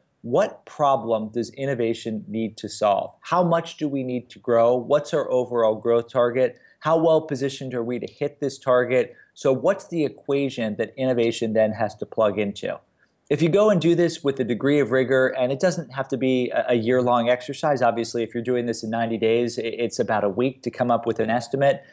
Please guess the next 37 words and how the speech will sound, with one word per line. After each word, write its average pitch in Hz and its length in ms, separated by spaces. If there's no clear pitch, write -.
It 143 100
also 175 360
helps 131 280
you 123 100
understand 113 540
how 180 280
far 156 260
do 143 80
we 127 160
have - 240
to 104 80
push, - 480
how 139 140
far 143 280
do 131 80
we 120 160
have 113 220
to 104 100
stretch 120 520
as 127 160
we 127 140
begin 127 420
searching 127 480
for 113 240
new 120 300
and 117 180
different 110 300
sources 107 420
to - 100
grow. 101 280
The 139 240
second 233 560
piece 139 300
of 113 160
the 117 80
puzzle 110 420
then 104 360